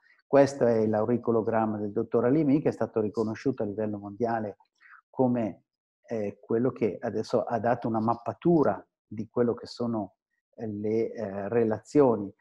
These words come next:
Anche qui oramai è stato dimostrato, eh, che è una realtà. Hanno preso un pollice, gli hanno fatto del male, gli hanno fatto uno stimolo doloroso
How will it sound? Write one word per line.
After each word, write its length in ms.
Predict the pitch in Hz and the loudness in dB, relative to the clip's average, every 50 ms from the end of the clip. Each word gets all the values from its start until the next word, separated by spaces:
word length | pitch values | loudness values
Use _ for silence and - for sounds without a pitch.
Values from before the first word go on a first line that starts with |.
| _ _ | _ _
Anche 320 | _ - 120 113 - 123 113 | _ -6 -6 -4 -4 -6 -6
qui 180 | - - 156 | 0 4 4
oramai 500 | 139 117 107 107 107 120 135 127 120 - - | 4 4 4 2 2 0 0 0 -2 -4 -6
è 120 | - 123 110 | -8 -8 -8
stato 340 | - _ 131 131 - - | -2 _ -2 -2 0 -2
dimostrato, 1000 | 120 110 110 104 101 104 - - _ 127 127 120 113 110 - - 147 156 151 - _ _ _ _ _ _ - _ _ _ _ | -4 -2 -4 -6 -6 -8 -10 -6 _ -2 -2 -2 -2 -8 -4 -2 -2 -2 -2 -8 _ _ _ _ _ _ -20 _ _ _ _
eh, 480 | - 120 110 107 104 107 107 104 107 - | -6 -4 -2 0 0 0 0 -2 -4 -4
che 400 | - - 113 107 110 113 110 - | 0 2 4 4 4 4 2 0
è 240 | - 123 110 107 104 | 0 -2 -2 0 -2
una 260 | 110 113 113 113 113 | -2 -2 0 -2 0
realtà. 640 | 107 110 107 104 101 - - 151 127 110 95 - - _ _ _ _ _ _ _ | 0 0 0 0 -2 2 2 4 4 2 -2 -8 -16 _ _ _ _ _ _ _
Hanno 760 | - 113 113 113 113 117 117 113 110 107 107 107 107 104 101 - | -8 -6 -6 -4 -4 -4 -2 -2 -2 -2 -4 -4 -4 -6 -8 -6
preso 760 | - - 135 131 120 110 110 110 107 101 98 95 95 - - _ _ | 0 4 4 6 4 4 2 -2 -4 -2 -2 -4 -6 -8 -12 _ _
un 480 | 117 104 104 101 98 98 98 95 95 92 _ _ | -10 -8 -6 -6 -6 -6 -6 -6 -8 -10 _ _
pollice, 840 | - 123 104 98 101 104 110 107 - - - 135 170 170 170 - _ _ _ _ _ _ _ _ _ _ _ _ - _ _ _ _ _ _ | 2 2 2 2 -2 -4 -4 -6 -2 0 0 0 0 0 -6 -10 _ _ _ _ _ _ _ _ _ _ _ _ -20 _ _ _ _ _ _
gli 440 | - 147 123 117 120 120 120 127 135 | -2 0 0 2 2 2 4 6 6
hanno 300 | 143 151 143 131 120 - | 6 6 6 4 2 2
fatto 360 | - 127 117 - - - 110 | 2 0 0 0 0 -2 -2
del 200 | 98 107 107 107 | 0 0 -2 -2
male, 380 | 107 107 - 113 107 117 123 | -4 -6 -6 -6 -4 -2 0
gli 80 | 135 143 | 2 2
hanno 160 | 135 113 107 | 2 0 -2
fatto 300 | - - 117 - - - | -2 -2 -4 -4 -2 -6
uno 140 | 110 107 107 | -4 -4 -4
stimolo 680 | - - - - 120 110 110 104 98 98 95 90 92 - | -6 -8 -2 -2 0 0 0 -2 -4 -4 -8 -10 -12 -12
doloroso 880 | - 110 120 117 131 135 127 120 98 92 98 104 - - 120 147 156 - | -4 0 0 2 2 2 2 2 -2 -2 -6 -10 -6 -6 -6 -6 -6 -8